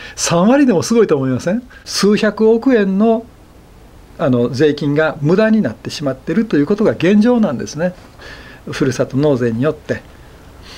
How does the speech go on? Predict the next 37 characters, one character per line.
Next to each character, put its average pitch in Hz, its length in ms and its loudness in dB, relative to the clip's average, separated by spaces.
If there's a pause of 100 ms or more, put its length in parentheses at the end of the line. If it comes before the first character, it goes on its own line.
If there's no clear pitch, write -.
(320)
で、 165 380 2
そ 226 140 2
の 240 100 6
中 208 200 2
で 156 80 0
ち - 120 0
ょ - 20 0
っ 185 60 -2
と 165 120 -2
い 143 60 2
い 131 40 0
話 131 320 -4
と 131 100 -4
し - 80 -10
て、 131 260 -2
最 156 220 -2
後 139 60 0
に 123 80 -4
一 156 160 -4
つ - 120 -8
ご 139 140 -4
紹 135 160 -2
介 135 160 -2
し - 100 -10
ま 135 100 -4
す - 80 -12
け 127 100 -6
ど 120 100 -4
も、 131 200 -6 (320)
え 139 680 0
ー、 - 320 -18
埼 226 160 2
玉 240 220 2
県 165 200 -2
所 190 300 -2
沢 180 260 0
市 - 280 -10